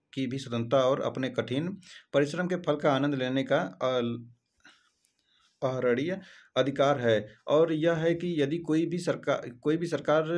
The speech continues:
लोगों को इन अधिकारों से वंचित रखती है या उनका दमन करती है, तो लोगों को इन्हें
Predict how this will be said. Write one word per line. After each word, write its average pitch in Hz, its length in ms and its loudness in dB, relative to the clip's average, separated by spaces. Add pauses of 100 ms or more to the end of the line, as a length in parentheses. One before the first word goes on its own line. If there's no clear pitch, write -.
(160)
लोगों 123 360 -2
को 107 300 -6 (320)
इन 151 240 -2 (300)
अधिकारों 131 400 0
से 156 140 -4
वंचित 143 320 -2
रखती 151 300 -6
है 156 180 0
या 151 120 0
उनका 135 240 0
दमन 123 260 0
करती 139 280 -4
है, 147 120 0
तो 156 140 -4
लोगों 127 320 -2
को 151 220 -4
इन्हें 131 380 -4